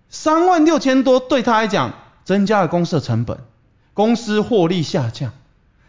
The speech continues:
在我的世界里面，我只有觉得，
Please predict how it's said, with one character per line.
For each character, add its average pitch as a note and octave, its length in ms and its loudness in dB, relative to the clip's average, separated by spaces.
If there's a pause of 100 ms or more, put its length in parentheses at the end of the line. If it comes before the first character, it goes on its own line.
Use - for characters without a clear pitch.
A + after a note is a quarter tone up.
(220)
在 C4+ 240 -2
我 F3 240 2
的 F#3 100 0
世 B3+ 220 -4
界 A3 180 0
里 F3+ 140 2
面， A3 240 0
我 F3+ 100 2
只 F#3 140 -4
有 A3+ 100 2
觉 D#3 240 0
得， E3 240 0